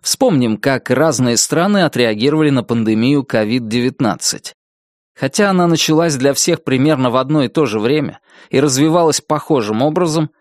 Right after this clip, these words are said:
ответные меры существенно отличались от региона к региону.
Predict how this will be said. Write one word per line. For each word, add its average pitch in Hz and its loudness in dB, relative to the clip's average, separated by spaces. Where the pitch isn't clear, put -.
ответные 123 0
меры 196 2
существенно 120 0
отличались 147 -2
от 143 -2
региона 123 0
к - -10
региону. 107 -4